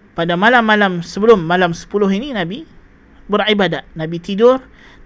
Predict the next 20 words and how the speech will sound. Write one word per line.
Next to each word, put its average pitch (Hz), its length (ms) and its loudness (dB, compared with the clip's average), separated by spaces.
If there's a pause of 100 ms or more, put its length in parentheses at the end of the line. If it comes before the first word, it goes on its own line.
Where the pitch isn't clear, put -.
Nabi 185 160 -2
bangkit 180 320 -2
salat. 151 320 -10 (320)
Tetapi 165 320 -6
pada 165 240 -2
malam 226 240 2
yang 202 160 -2
sepuluh, 254 400 0 (640)
Nabi 220 240 -2
tidak 233 240 2
lagi 202 160 -2
tidur. 202 400 -2
Nabi 180 240 -2
berterusan 262 720 2
beribadat 226 560 2
daripada 190 400 0
Isyak - 400 0
sampailah 202 480 0
ke - 160 -10
subuh. 180 240 -2